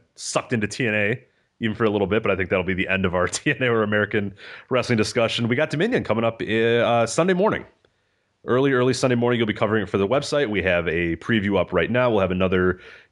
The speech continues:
different take on a preview, uh, coming up. Uh, by the time most of you guys listen, this will probably be on the website. But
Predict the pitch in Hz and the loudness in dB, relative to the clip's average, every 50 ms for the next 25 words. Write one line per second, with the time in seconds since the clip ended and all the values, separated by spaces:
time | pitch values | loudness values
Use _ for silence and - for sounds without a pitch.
0 | _ - 170 156 - 160 139 131 135 - _ _ _ _ _ - - - 143 131 | _ -4 -4 -2 0 0 -2 -2 -4 -8 _ _ _ _ _ -10 -4 -2 -2 0
1 | 127 - 131 127 117 - - 139 135 131 120 120 123 123 127 127 113 107 104 - | 0 0 0 0 -2 -4 -4 -2 0 0 0 2 0 2 2 2 2 0 0 -2
2 | 117 110 104 101 101 95 - _ - - - 92 95 95 95 101 101 98 - 120 | -2 0 0 0 0 -2 -4 _ -12 -6 -2 0 0 2 2 0 0 0 0 0
3 | 110 110 101 - 110 101 95 90 92 98 92 110 98 92 - 95 - 110 101 98 | 0 0 0 0 0 0 0 0 0 -2 -2 -2 -4 -4 -4 -4 0 0 0 2
4 | 101 98 95 92 92 117 160 - - - 120 110 90 - 117 113 113 - | 2 2 2 2 0 0 -2 -2 0 -2 -2 0 0 0 0 0 -2 -4